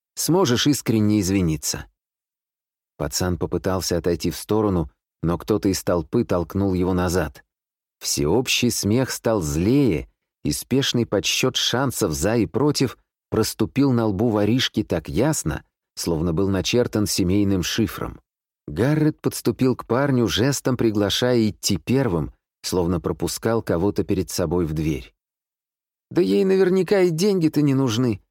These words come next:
сказал юный Инлиск. «Такой-то толстухи». «Наверняка», — сказал Гаррет. «Но сходим-ка убедимся». Они тронулись назад к северным воротам.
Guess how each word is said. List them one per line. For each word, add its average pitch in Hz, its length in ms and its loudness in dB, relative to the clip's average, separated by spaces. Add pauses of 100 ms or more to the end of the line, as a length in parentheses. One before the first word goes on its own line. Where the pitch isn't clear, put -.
(140)
сказал 90 400 0
юный 85 400 2
Инлиск. 78 420 -2 (560)
«Такой-то 160 440 2
толстухи». 165 800 0 (840)
«Наверняка», — 127 1040 0
сказал 82 400 -2
Гаррет. 71 500 -6 (400)
«Но 87 160 0
сходим-ка 147 580 0
убедимся». 101 800 0 (1040)
Они 139 240 2
тронулись 156 560 4
назад 110 480 0
к - 60 -10
северным 98 580 2
воротам. 82 540 -2